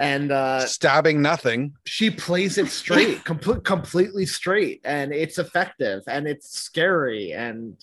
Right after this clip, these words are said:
Speaker 1: yeah.
Speaker 2: And
Speaker 1: Um,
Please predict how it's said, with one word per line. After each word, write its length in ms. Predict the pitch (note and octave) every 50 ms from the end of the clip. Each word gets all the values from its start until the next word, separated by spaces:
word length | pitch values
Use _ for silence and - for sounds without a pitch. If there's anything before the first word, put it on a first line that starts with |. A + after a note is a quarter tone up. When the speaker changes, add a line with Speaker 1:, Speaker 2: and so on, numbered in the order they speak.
| _ _ -
Speaker 1:
yeah. 300 | C#3 D3+ D#3 C#3+ A#2+ G#2+ - _ _ _ - - - - - - - - - _ _ _ _ _ _ _ _ _ _ _ _ -
Speaker 2:
And 280 | C#3+ C#3 C#3 C#3 C3+
Speaker 1:
Um, 340 | C#3 C#3 C#3+ C#3+ C#3 C3 -